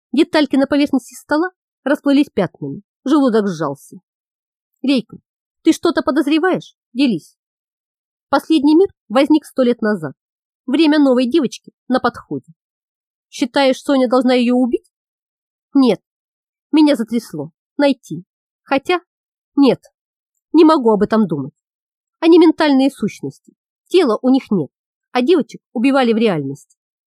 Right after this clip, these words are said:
Похоже, задействуют кого-то. Вроде Сони. Кивнул Влад, я зажмурилась. Он помолчал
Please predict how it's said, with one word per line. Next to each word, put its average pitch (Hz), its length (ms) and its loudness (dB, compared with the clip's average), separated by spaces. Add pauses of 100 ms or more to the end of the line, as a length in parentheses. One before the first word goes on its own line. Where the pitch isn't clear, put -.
(240)
Похоже, 330 400 2
задействуют 254 540 -2
кого-то. 175 420 -6 (720)
Вроде 294 300 2
Сони. 151 400 -4 (440)
Кивнул 302 360 2
Влад, 359 220 -4 (480)
я 277 140 -2
зажмурилась. 160 580 -6 (420)
Он 320 140 0
помолчал 330 520 -2